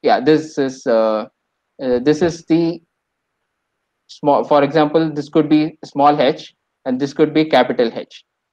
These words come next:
right? Small h is the initial, uh, level of the,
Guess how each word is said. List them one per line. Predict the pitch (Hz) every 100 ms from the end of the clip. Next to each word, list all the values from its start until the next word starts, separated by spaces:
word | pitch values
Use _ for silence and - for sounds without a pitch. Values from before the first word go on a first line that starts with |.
| _ 139
right? | 160 _ _ _ _
Small | - 170 196 202
h | 202
is | 190 170
the | 196 220 220
initial, | 156 165 196 - 202 196 - _ _ -
uh, | 135 131 127 123
level | 123 135 151 170
of | 156 156
the, | 160 165 190